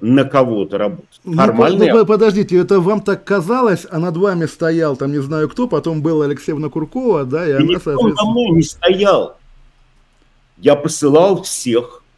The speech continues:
Speaker 1: и то, сколь безобразно я себя вел, запечатлено во всех, а, архивах, в том числе и ленинградского телевидения, в том числе и с Беллой Алексеевной.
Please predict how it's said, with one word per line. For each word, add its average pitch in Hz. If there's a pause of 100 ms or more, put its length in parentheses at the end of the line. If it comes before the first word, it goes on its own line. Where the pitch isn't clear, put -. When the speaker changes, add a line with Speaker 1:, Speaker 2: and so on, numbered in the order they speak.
(400)
Speaker 1:
и 135
то, 170
сколь 165
безобразно 135
я 101
себя 104
вел, 151
запечатлено 123 (240)
во 117
всех, - (340)
а, 101 (340)
архивах, 127
в -
том 120
числе 113
и 107
ленинградского 104
телевидения, 131
в - (100)
том 165
числе 123 (220)
и 120
с 110
Беллой 127
Алексеевной. 87